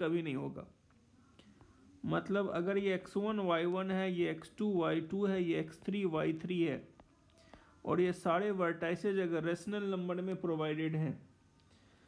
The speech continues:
तो इसका मतलब ये इक्विलैटरल नहीं हो सकता है। कारण तो देखो, class tenth में तुमने area of triangle का formula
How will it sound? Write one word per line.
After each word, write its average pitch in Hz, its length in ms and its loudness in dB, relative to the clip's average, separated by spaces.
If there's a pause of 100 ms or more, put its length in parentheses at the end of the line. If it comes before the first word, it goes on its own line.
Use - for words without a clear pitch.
(120)
तो - 80 0
इसका 202 220 0
मतलब 214 240 0
ये 214 120 4
इक्विलैटरल 190 580 0
नहीं 190 140 0
हो 170 120 0
सकता 143 400 -4
है। 143 60 -4 (100)
कारण 170 320 0 (2250)
तो 185 140 2
देखो, 202 260 0
class 202 360 0
tenth 214 220 0
में 220 140 -2
तुमने 208 280 -2
area 196 360 2
of 208 80 0 (140)
triangle 185 400 -2
का 196 80 0 (100)
formula 170 400 0